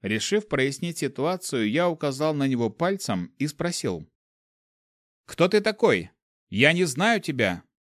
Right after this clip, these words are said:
Почему ты говоришь так, словно мы знакомы?» Лицо юноши исказилось от гнева и недоверия.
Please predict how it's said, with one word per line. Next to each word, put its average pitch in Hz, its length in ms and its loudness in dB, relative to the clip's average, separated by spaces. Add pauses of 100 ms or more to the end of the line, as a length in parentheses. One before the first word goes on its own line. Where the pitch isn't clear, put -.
(140)
Почему 120 440 2
ты 190 120 2
говоришь 139 460 2
так, 190 260 2
словно 175 320 2
мы 185 120 4
знакомы?» 170 680 0 (840)
Лицо 113 380 0
юноши 123 460 2
исказилось 120 640 0
от 113 140 -2
гнева 120 400 0
и - 160 0
недоверия. 117 760 0